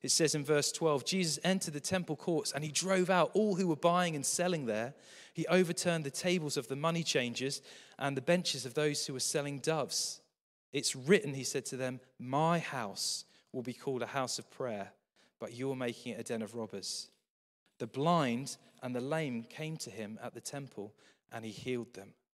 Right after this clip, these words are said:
So what do we see here? What, what do we see as Jesus comes into Jerusalem gently and humbly on a donkey? What do we see next? It's, he goes to the place of power. Well, we might think that would be the government or the, you know, like,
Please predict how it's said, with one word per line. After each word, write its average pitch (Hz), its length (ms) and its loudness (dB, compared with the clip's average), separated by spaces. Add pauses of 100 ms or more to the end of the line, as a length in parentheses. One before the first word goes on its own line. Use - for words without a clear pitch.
(480)
So 147 140 -4
what 180 100 2
do 208 80 4
we 196 80 2
see 202 340 0
here? 131 220 -4
What, 160 240 -8
what 180 140 0
do 185 80 2
we 180 80 2
see 190 440 0 (240)
as 139 140 -2
Jesus 175 400 0
comes 160 280 -4
into 165 220 -2
Jerusalem 151 640 -2
gently 151 480 0
and 117 80 -4
humbly 160 480 -4
on 123 140 -2
a 104 40 -6
donkey? 160 560 -6 (380)
What 170 80 -2
do 180 80 2
we 185 80 2
see 165 240 0
next? - 480 -2 (240)
It's, - 140 -6 (100)
he 175 140 -4
goes 190 420 4
to 151 80 -6
the 143 60 -6
place 160 460 -2
of - 120 -14
power. 139 500 2 (1400)
Well, 139 140 2
we 208 160 4
might 151 200 2
think 139 260 -4
that 139 120 -2
would 120 100 -8
be 131 140 -2
the 123 80 -4
government 120 580 -4
or 113 140 -8
the, 110 300 -6
you 120 100 -8
know, 110 140 -4
like, 107 240 -8